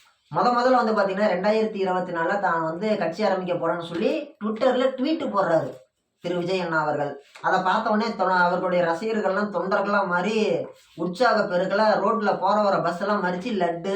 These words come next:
ஜிலேபி, முட்டாயி இந்த மாதிரி இனிப்புகளை வழங்கி கொண்டாடுறாங்க, நாங்க கட்சி ஆரம்பிக்க போறோம்னு சொல்லிட்டு.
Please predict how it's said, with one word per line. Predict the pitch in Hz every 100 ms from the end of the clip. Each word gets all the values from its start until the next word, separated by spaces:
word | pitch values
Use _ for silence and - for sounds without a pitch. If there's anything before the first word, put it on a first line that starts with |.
| 196
ஜிலேபி, | 165 175 202 165 196
முட்டாயி | 185 160 - 196 180 175 202 208 - _ _
இந்த | 180 214
மாதிரி | 214 190
இனிப்புகளை | 202 220 226 208
வழங்கி | 180 185 220
கொண்டாடுறாங்க, | 180 180 190 170 165 165
நாங்க | 156 165
கட்சி | 170 165 202
ஆரம்பிக்க | 190 175 165
போறோம்னு | 160 160 156
சொல்லிட்டு. | 156 151 151